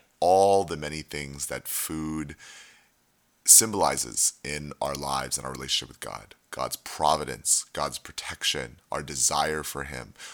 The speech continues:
our, um, the will to do his will,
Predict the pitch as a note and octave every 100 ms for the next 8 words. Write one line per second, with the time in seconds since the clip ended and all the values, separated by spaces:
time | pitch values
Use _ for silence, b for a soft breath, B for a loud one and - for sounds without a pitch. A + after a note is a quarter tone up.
0 | B - C#2 C#2 C2+ C2+ - C#2 C#2 C#2
1 | C2 - - D2 C2+ E2+ F2+ D2+ - _
2 | _ _ - - - D2 D#2+ D#2 C#2 C#2
3 | E2 D2+ C2